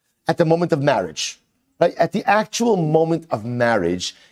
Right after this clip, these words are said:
is when Yibum eligibility is solidified and concretized. Second opinion said, no.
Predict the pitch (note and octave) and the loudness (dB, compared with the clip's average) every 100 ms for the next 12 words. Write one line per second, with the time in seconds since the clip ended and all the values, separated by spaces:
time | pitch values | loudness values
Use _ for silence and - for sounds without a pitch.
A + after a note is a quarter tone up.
0 | _ D3 B2+ B2+ C#3 C#3 F3 E3+ F#3 - | _ -2 0 0 0 -2 -2 0 -2 0
1 | D3 C#3 G#2 A#2+ B2 D#3+ D#3+ D#3+ D3+ B2 | 0 0 0 -2 0 0 0 -2 -4 -4
2 | - C3 C3+ C#3 B2+ A#2+ G2+ A2+ G#2 G2+ | -4 -2 -2 -2 -2 -2 -4 -4 -4 -6
3 | - G#1+ D#2 - _ _ _ - - F#3+ | -10 -12 -12 -16 _ _ _ -4 0 2
4 | G#3 F#3+ D#3+ D#3 C3+ - C3+ C3 D#3 D#3+ | 2 0 0 0 -2 -2 -2 -2 0 2
5 | G2 D#2 - | 2 -2 -6